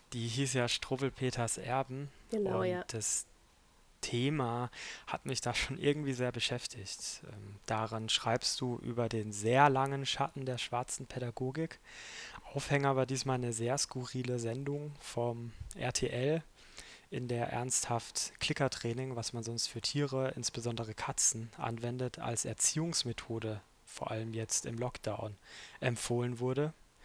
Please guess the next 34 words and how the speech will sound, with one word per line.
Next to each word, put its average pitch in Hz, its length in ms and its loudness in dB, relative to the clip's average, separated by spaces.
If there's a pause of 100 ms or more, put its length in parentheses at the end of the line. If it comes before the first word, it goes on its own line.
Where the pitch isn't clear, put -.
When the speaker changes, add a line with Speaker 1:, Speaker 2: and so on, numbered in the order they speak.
(480)
Speaker 1:
Und 120 320 -4
darauf 117 380 0
will 120 100 0
ich - 160 -2
ehrlich 120 180 -2
gesagt 117 440 2
<laughs> - 0 -
gar - 240 6
nicht - 360 6
weiter - 300 2
eingehen, 117 560 0
weil 110 240 0
die 113 140 -2
Absurdität 113 840 -4
dürfte, 113 300 -2
glaub 104 380 -4
ich, - 320 -6
jedem 113 240 -2
normal 113 380 -2
denkenden 110 380 -4
Menschen 110 460 -4 (140)
klar 113 340 -2
sein. 110 320 -4 (560)
Mich 180 300 10
hat 180 100 10
in 147 100 4
der 143 120 8
Kolumne 135 720 4
aber 123 300 6
eher 131 240 6
was 127 240 4 (100)
anderes 135 560 6
dann 113 200 -6
beschäftigt. 110 580 -2